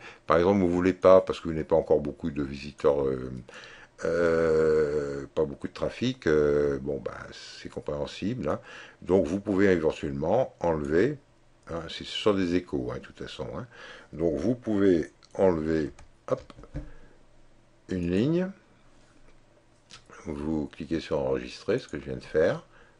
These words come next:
et là, il n'y aura pas le nombre de visiteurs global, je rafraîchis la page, voilà, aujourd'hui un, et cetera. Voilà, bon, juste une indication pour ceux qui débutent, ce qui est tout à fait normal. Bon, là, je vais le remettre,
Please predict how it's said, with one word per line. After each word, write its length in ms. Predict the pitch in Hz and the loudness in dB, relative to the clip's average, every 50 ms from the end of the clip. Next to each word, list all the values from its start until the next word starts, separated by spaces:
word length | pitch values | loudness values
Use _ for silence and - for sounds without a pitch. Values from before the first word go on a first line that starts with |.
| _ _ - | _ _ -10
et 100 | - 78 | -8 -2
là, 320 | 76 87 95 107 110 - - - - | 4 6 6 6 6 4 2 -8 -10
il 80 | 85 82 | -2 2
n'y 40 | 82 | 4
aura 220 | 76 78 78 - | 4 4 4 8
pas 120 | - 95 | 6 6
le 80 | 95 92 | 6 6
nombre 160 | 87 85 78 | 2 0 -2
de 80 | 71 71 | -4 -6
visiteurs 580 | 69 67 65 69 67 64 - - 87 98 90 82 | -6 -8 -8 -12 -16 -6 0 2 2 2 2 0
global, 480 | 80 78 73 65 65 69 73 82 90 | -2 -2 -2 0 0 0 0 -2 -4
je 80 | 85 80 | -6 -6
rafraîchis 460 | 76 69 67 - - 67 - - - | -4 -6 -6 -8 -12 -14 -12 -12 -14
la 100 | 64 55 | -14 -14
page, 400 | - - 69 65 73 82 101 127 135 _ _ _ _ _ _ _ _ | -14 -12 -8 -6 -6 -6 -8 -10 -16 _ _ _ _ _ _ _ _
voilà, 320 | 90 80 71 - - - - - | -4 -2 -2 -2 -4 -6 -10 -10
aujourd'hui 520 | 98 87 71 69 69 71 69 76 82 87 - - | -10 -10 -4 -4 -4 -2 -2 -4 -4 -4 -6 -6
un, 300 | 76 73 76 85 101 - - _ - _ - - | -6 -4 -4 -4 -6 -8 -12 _ -20 _ -20 -20
et 80 | - | -18
cetera. 420 | - - 62 - - - - - _ _ _ _ _ _ _ _ - | -18 -18 -16 -14 -16 -16 -16 -20 _ _ _ _ _ _ _ _ -12
Voilà, 200 | 73 65 60 62 64 | -10 -10 -10 -12 -12
bon, 180 | 62 69 73 - - | -10 -10 -10 -10 -12
juste 220 | 71 71 95 95 - | -10 -8 -8 -6 -4
une 80 | 92 | -2
indication 580 | 85 80 76 76 - 73 - - - - 92 120 | -2 -2 -4 -2 -4 -4 -6 -4 -8 -6 -6 -6
pour 200 | 120 - - - | -6 -8 -12 -12
ceux 160 | - - - | -12 -16 -16
qui 160 | - - - | -14 -12 -14
débutent, 400 | 127 123 - 62 135 107 135 - | -12 -12 -14 -6 -4 -4 -4 -4
ce 120 | - - - | -8 -16 -12
qui 80 | - | -12
est 100 | 131 - | -12 -10
tout 140 | - - 127 - | -10 -12 -6 -6
à 60 | - | -6
fait 160 | - - - | -6 -4 -10
normal. 580 | 67 - - - 64 67 82 104 143 185 202 208 - - - - - - - - - - - - _ - - | -10 -10 -12 -14 -12 -4 -2 0 0 0 -2 -4 -8 -18 -20 -20 -20 -20 -20 -20 -20 -20 -20 -20 _ -12 -10
Bon, 80 | 67 | -6
là, 240 | 69 80 90 85 60 - | 0 0 0 0 -2 -8
je 200 | - 67 - 90 | -10 -8 -4 -4
vais 160 | 101 98 95 80 | 0 0 0 0
le 40 | |
remettre, 720 | 67 60 64 64 69 82 117 170 - - - - - - | 0 -2 -2 -2 2 2 2 2 2 -4 -18 -20 -20 -20